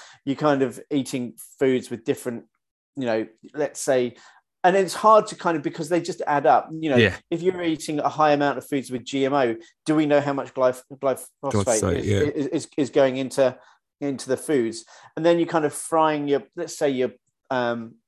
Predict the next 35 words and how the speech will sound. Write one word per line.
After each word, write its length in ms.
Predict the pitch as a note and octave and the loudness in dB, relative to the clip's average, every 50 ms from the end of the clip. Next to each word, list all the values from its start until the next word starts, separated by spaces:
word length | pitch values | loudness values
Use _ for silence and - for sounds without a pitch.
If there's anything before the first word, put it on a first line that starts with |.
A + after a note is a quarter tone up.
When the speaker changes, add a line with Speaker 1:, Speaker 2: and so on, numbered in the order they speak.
| _ _ _ _ | _ _ _ _
Speaker 1:
frying 380 | - D#3 D3 C#3+ C#3 C3+ B2+ A#2 | 2 4 4 4 4 0 -2 -4
pan 340 | C3+ B2+ A#2+ A#2+ A#2 A#2+ | -4 -4 -4 -4 -4 -6
that's 160 | A#2+ F#2 - - | -8 -10 -12 -10
Teflon 520 | - - D3 C#3 - - B2 A2+ A2 A#2 | -2 0 0 0 0 -2 -4 -4 -4 -4
is 140 | A2 A2 - | -10 -14 -14
chipped 460 | - - - C#3+ A#2 - - _ - | -10 -2 -2 -2 -2 -2 -6 _ -10
and 100 | B2+ A#2+ | -8 -8
it's 140 | A#2+ - - | -8 -8 -10
kind 260 | - - C3+ C3 B2+ | -10 -8 -6 -6 -6
of 80 | A#2 A#2 | -6 -4
leaching 480 | C3 C3 C3+ B2 - - - B2+ A#2+ G#2+ | -4 -4 -6 -6 -8 -10 -10 -10 -6 -6
different 280 | C3 B2+ - C3 B2 | -6 -8 -8 -8 -8
aspects 400 | B2+ B2+ - - - C3 - - | -8 -8 -6 -6 -6 -6 -6 -8
of 120 | - - _ | -16 -20 _
P 160 | C#3+ C#3 B2 | -8 -6 -6
F 100 | A#2 - | -4 -2
O 100 | B2+ B2 B2+ | 0 2 2
As. 300 | B2+ B2 B2 B2 A#2+ - _ _ - - - _ _ - | 2 2 0 -4 -8 -12 _ _ -20 -20 -20 _ _ -6
Then 120 | E3 D#3 | -4 -4
you're 80 | D#3 C#3+ | 0 0
going 160 | D#3+ D3+ C#3 | 0 0 0
to 40 | A#2 | -4
brush 360 | - - C#3+ C#3+ C3 - - | -4 -2 0 0 0 -2 -8
your 80 | B2+ | -12
teeth 340 | - - - C#3 C3 A2+ - | -10 -6 -4 -4 -4 -4 -6
with 160 | C3+ C3 A#2 | -8 -8 -8
certain 400 | - - C#3 B2+ A#2 A2+ B2 A2+ | -4 0 0 0 0 0 -4 -8
things. 320 | - - C3 B2 B2 B2 - _ - - _ _ | -6 -6 -6 -6 -6 -10 -16 _ -20 -20 _ _
Then 120 | D3 D3 | -2 -2
you're 80 | D3 C#3+ | -2 -2
spraying 420 | C#3 - - - C#3 C3+ C3 B2+ | -4 -6 -4 -4 -2 -2 -2 -4
on 160 | B2 A#2+ A#2+ A2 | -6 -6 -6 -6
different 300 | C#3 B2+ - B2+ A2+ - | -8 -8 -8 -12 -12 -10
chemicals 500 | - B2+ A#2+ A#2+ A2+ - B2+ B2 A2 B2 | -10 -8 -8 -10 -8 -8 -8 -8 -4 0
that, 200 | C3 B2 A#2+ | 0 0 0